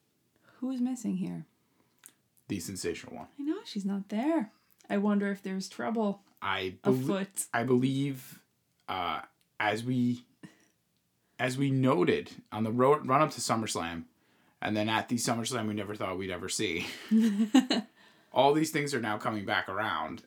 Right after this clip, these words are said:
Speaker 2: and there was some tension at that SummerSlam, if I recall correctly.
Speaker 1: Well
Speaker 2: There were some issues, if I recall correctly, that appeared to be bubbling out.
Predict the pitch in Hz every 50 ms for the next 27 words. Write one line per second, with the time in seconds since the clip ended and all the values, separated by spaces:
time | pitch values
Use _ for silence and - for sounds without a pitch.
0 | - - 92 92 90 92 - - - - - _ _ _ - 123 135 151 175 180
1 | 180 170 - 185 175 - 208 196 220 - - 73 - - - _ - - - -
2 | - 78 78 - - 87 82 - - - 85 85 82 78 - 76 71 69 71 -
3 | 78 76 73 - 71 71 71 - 67 64 - - _ _ _ - 107 104 107 104
4 | 104 _ _ _ _ _ - 135 139 143 - 175 160 - 180 185 - - 123 104
5 | - 67 - - 92 92 90 85 82 85 - - 82 80 - - 87 78 71 -
6 | - 60 55 - - - - _ _ _ _ _ _ _ _ _ _ _ _ _
7 | _ _ _ _ _ _ _ - 110 107 110 117 123 113 107 120 110 107 107 101
8 | 113 107 101 101 113 107 95